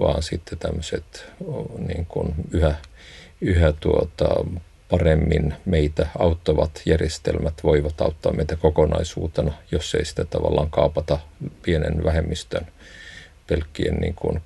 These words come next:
ka-, kapeiden intressien hoitamiseen, mitä se nykyään toki jo vähän onkin. Eli,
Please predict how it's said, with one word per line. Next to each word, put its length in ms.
ka-, 300
kapeiden 680
intressien 800
hoitamiseen, 600
mitä 160
se 120
nykyään 420
toki 240
jo 120
vähän 240
onkin. 480
Eli, 240